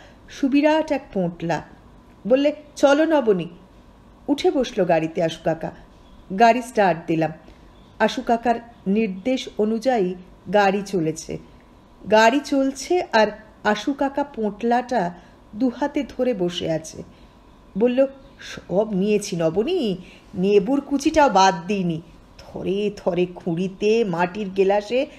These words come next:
সব সাজিয়েছি। মালসায় পোলাও নিয়েছি।" আর নিস্তব্ধ রাত, আর একটু পরেই সব নিশুতি হয়ে যাবে। গাড়ির ঘূর্ণমান দুটো রবারের চাকার শো শো শব্দ ছাড়া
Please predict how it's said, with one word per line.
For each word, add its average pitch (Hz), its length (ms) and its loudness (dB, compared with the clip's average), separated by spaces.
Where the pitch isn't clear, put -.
সব 247 360 4
সাজিয়েছি। 165 680 -2
মালসায় 175 560 -2
পোলাও 180 380 2
নিয়েছি।" 277 600 -4
আর 208 220 6
নিস্তব্ধ 247 680 -4
রাত, 160 240 -2
আর 202 140 4
একটু 220 240 -4
পরেই 240 320 -2
সব 240 400 2
নিশুতি 180 500 -4
হয়ে 165 200 -6
যাবে। 156 300 -4
গাড়ির 240 280 6
ঘূর্ণমান 294 720 0
দুটো 285 240 -2
রবারের 208 480 2
চাকার 202 500 0
শো 247 240 0
শো 269 200 -6
শব্দ 196 440 -4
ছাড়া 165 400 -2